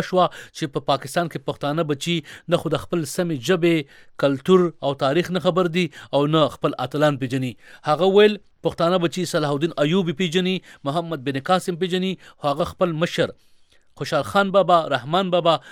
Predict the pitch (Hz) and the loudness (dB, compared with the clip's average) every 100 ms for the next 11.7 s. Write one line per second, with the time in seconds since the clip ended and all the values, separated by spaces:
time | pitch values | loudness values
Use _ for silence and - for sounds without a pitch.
0 | - 127 135 196 185 - 170 - 143 123 | -6 -2 0 2 2 2 -2 -2 -4 -2
1 | 139 151 170 143 143 135 123 165 175 - | -4 -4 -8 -8 -6 -6 -4 -2 -2 -4
2 | - 131 - 143 156 143 156 - 160 139 | -8 -4 -4 -4 -4 -2 -2 -2 -4 -6
3 | - - - 131 139 143 143 139 160 143 | -12 -20 -2 2 4 2 0 2 0 -2
4 | 139 143 127 147 131 127 117 - - - | -4 -4 -4 -4 -4 -4 -4 -10 -20 -20
5 | - - 151 190 226 196 185 226 208 180 | -20 -6 -2 2 4 4 4 2 -4 -2
6 | 165 170 202 202 165 139 147 147 143 190 | 0 2 4 4 4 -2 -2 -4 -4 -6
7 | 175 156 - 156 180 165 143 131 139 139 | -6 -6 -4 -4 -6 -8 -8 -10 -6 0
8 | 180 165 170 147 - - - 147 151 - | 2 2 -4 -4 -10 -18 -6 -4 -4 -4
9 | 196 - 160 156 170 - - 135 139 190 | -6 -4 -2 0 -2 -4 -4 -4 -2 -2
10 | 202 147 135 147 170 - - 147 160 143 | -2 -4 -4 -4 -4 -6 -4 -4 -4 -8
11 | 131 - - 170 156 151 160 | -10 -10 -10 -6 -4 -4 -6